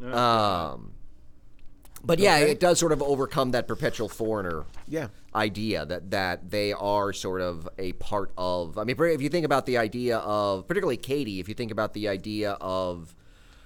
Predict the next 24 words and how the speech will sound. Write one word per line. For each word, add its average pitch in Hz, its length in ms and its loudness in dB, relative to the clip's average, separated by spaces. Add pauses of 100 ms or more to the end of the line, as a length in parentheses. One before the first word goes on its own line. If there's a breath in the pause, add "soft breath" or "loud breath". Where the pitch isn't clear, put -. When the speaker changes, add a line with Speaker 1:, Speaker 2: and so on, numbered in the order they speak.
(260 soft breath)
Speaker 2:
you 117 100 -2
know, 92 160 2
her 131 160 0
distinguishing 127 640 -2
trait 110 380 0
as, 101 480 -4 (100)
as 101 220 -2
her 101 100 -4
driving 98 480 -2
ability 78 580 -4
and 85 140 -6
the 98 60 -2
fact 101 180 0
Speaker 3:
Yeah. 92 60 -6
Speaker 2:
that 101 120 -4
she 110 260 -6
knows 101 320 -2
how 101 460 -2
to 92 520 -2 (500 soft breath)
navigate 104 640 0
the 92 80 -2
streets 98 440 -4
of, 82 220 -6
of, 87 460 -4